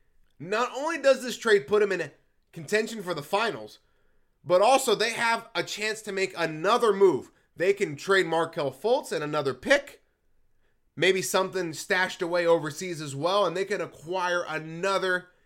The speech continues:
key player. The process is over in Philadelphia. Once you trade Markelle Fultz, you get rid of those yips.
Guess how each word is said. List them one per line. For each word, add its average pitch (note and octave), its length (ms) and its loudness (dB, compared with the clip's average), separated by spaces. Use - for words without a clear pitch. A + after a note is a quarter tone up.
key F#3+ 260 -10
player. D3+ 540 -6
The E3 160 2
process A3 920 0
is D#3 320 -6
over G#3+ 500 6
in F#3 160 -6
Philadelphia. D#3 800 0
Once B3 260 2
you C4+ 100 -6
trade A3+ 240 0
Markelle G#3+ 460 0
Fultz, D3 480 -4
you D3+ 140 -8
get F#3 300 2
rid G#3+ 200 6
of G#3 100 2
those F3+ 240 2
yips. - 540 0